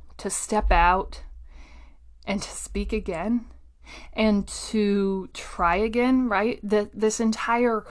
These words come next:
podcast is based on the death of your dream. And I, I think all the time about women and why we go to these places and, and how we get here. And I think sometimes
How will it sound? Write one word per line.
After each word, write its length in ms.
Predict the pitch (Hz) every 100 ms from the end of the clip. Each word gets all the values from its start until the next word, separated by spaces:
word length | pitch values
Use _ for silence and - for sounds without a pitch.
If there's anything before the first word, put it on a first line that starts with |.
| - - -
podcast 680 | - 233 240 240 - 208 - -
is 300 | 240 285 220
based 500 | 202 226 320 - -
on 460 | 226 277 254 233 - - - - -
the 100 | 214
death 240 | 220 247
of 160 | 254 208
your 120 | 190
dream. 340 | 190 214 180
And 120 | 175 196
I, 180 | 202 -
I 140 | - 196
think 440 | - - 294 294 - -
all 320 | - 240 269 285
the 160 | 269
time 560 | 247 - 220 226 220 220 -
about 580 | 185 208 202 208 202 - - - - - - - - - - - - -
women 400 | 277 294 170 151 - - -
and 260 | 247 240 226
why 200 | 247 285
we 120 | 285
go 140 | 254
to 100 | 262
these 220 | 220 208
places 520 | - 240 247 208 190 185
and, 180 | 190 -
and 180 | 214 214
how 280 | - 269
we 140 | 277 202
get 300 | 180 233 226
here. 200 | 214 202
And 120 | 202
I 40 |
think 300 | 202 262 254 - - - - - - - - -
sometimes 1160 | - - 262 277 269 - 269 311 269 247 240